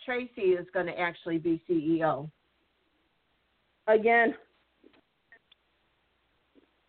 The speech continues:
Speaker 1: Well,
Speaker 2: She didn't,
Speaker 1: she's about the only
Speaker 2: I
Speaker 1: one
Speaker 2: mean,
Speaker 1: that
Speaker 2: well,
Speaker 1: don't trust at this point.
Speaker 2: I mean, <sighs> if that happens,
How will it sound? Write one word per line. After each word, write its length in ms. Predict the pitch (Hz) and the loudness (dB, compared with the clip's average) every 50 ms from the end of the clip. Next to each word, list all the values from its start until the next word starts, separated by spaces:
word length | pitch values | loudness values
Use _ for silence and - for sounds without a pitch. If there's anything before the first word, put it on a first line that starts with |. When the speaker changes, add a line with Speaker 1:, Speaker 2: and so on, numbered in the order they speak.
| _ _ _ _ _ _ _ _ - - _ _ _ _ _ _ _ _ _ _ _ - | _ _ _ _ _ _ _ _ -20 -20 _ _ _ _ _ _ _ _ _ _ _ 4
Speaker 1:
Well, 400 | 170 180 185 214 262 285 285 - _ _ - _ | 6 6 8 8 6 4 2 -4 _ _ -16 _
Speaker 2:
She 80 | - 277 | -6 -4
didn't, 240 | 302 339 302 - | -2 -2 -2 -2
Speaker 1:
she's 180 | - 233 220 208 | -4 -8 -10 -4
about 300 | - 226 226 233 226 233 | 2 2 2 2 2 0
the 80 | 220 214 | -4 -4
only 160 | 226 233 226 226 | -2 -2 -2 -2
Speaker 2:
I 60 | 247 | 2
Speaker 1:
one 140 | 285 294 285 | 4 4 6
Speaker 2:
mean, 80 | 285 | 6
Speaker 1:
that 120 | - - - | 4 4 4
Speaker 2:
well, 140 | - 233 240 | 4 4 2
Speaker 1:
don't 140 | 226 - - | 0 -2 0
trust 260 | 240 262 320 339 - - 202 | 2 4 4 2 0 -4 -6
at 120 | 196 185 - | -6 -6 -4
this 160 | 226 220 196 - _ - | -4 -4 -4 -4 _ -2
point. 400 | 233 220 214 214 208 220 220 220 - - - _ _ _ _ _ _ _ _ _ _ _ _ _ _ _ _ _ _ _ _ _ _ _ _ _ _ _ _ _ _ _ - - _ _ _ _ _ _ _ _ _ _ - | 2 4 4 4 4 2 -2 -6 -12 -20 -20 _ _ _ _ _ _ _ _ _ _ _ _ _ _ _ _ _ _ _ _ _ _ _ _ _ _ _ _ _ _ _ -20 -20 _ _ _ _ _ _ _ _ _ _ -4
Speaker 2:
I 120 | 262 285 | -2 0
mean, 340 | 302 294 285 285 277 269 247 - - | 0 2 2 0 0 -2 -4 -6 -6
<sighs> 840 | - - - - - - - - - - - _ _ _ _ - | -4 -4 -4 -6 -10 -16 -20 -20 -20 -20 -20 _ _ _ _ 0
if 180 | 254 277 320 - | 2 2 2 2
that 200 | - 302 294 392 440 330 | 2 2 2 2 2 0
happens, 680 | - 320 262 269 294 330 - - 320 339 339 320 320 | 0 2 4 4 4 2 2 -2 -2 0 0 0 0